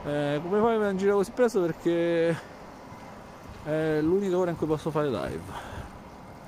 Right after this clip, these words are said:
O, o, cioè, ormai potrei farlo anche di sera, però ormai ho,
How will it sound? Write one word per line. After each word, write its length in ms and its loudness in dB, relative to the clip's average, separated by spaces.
O, 420 -2
o, 60 0
cioè, 160 4
ormai 300 2
potrei 220 4
farlo 200 4
anche 240 0
di 100 0
sera, 340 2
però 180 4
ormai 280 0
ho, 140 -2